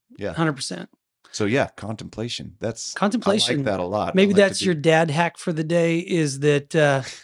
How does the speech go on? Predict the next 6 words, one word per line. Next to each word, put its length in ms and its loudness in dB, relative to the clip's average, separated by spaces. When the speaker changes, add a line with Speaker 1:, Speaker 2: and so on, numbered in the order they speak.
Speaker 2:
take 320 2
time 600 2
to 100 -6
contemplate 840 0
and 220 0
be, 460 2